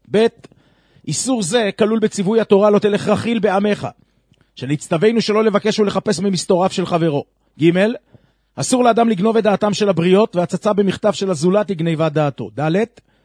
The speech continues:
כפי שאסור לאדם להשתמש בחפץ של חברו ללא רשותו, ואם עשה כן הרי הוא גנב, שהרי השואל שלא מדעת גזלן. כמו כן, פתיחת מכתב הזולת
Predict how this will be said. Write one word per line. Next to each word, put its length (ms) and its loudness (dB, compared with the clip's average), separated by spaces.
כפי 160 -4
שאסור 360 0
לאדם 240 2
להשתמש 400 -4
בחפץ 340 -4
של 100 -6
חברו 320 0
ללא 260 2
רשותו, 460 0
ואם 220 2
עשה 200 2
כן 180 0
הרי 160 0
הוא 120 4
גנב, 360 0
שהרי 360 2
השואל 360 0
שלא 220 2
מדעת 420 2
גזלן. 580 0
כמו 160 -4
כן, 160 -4
פתיחת 340 -6
מכתב 280 -2
הזולת 520 -2